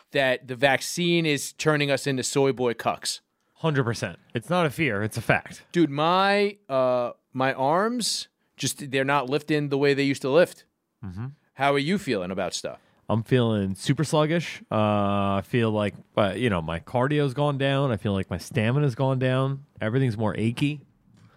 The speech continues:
Speaker 1: I'll tell you that, that is exactly how I feel.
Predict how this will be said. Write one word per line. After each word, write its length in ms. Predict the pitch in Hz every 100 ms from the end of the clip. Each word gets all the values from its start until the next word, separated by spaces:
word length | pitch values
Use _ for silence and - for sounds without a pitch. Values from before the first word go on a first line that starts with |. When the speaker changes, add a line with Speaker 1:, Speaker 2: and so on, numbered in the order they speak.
| -
Speaker 1:
I'll 180 | 151 202
tell 160 | 208
you 80 | 190
that, 300 | 175 165 143
that 200 | 156 165
is 120 | 165
exactly 520 | 156 127 151 151 156
how 200 | 143 139
I 160 | 147 226
feel. 240 | - 110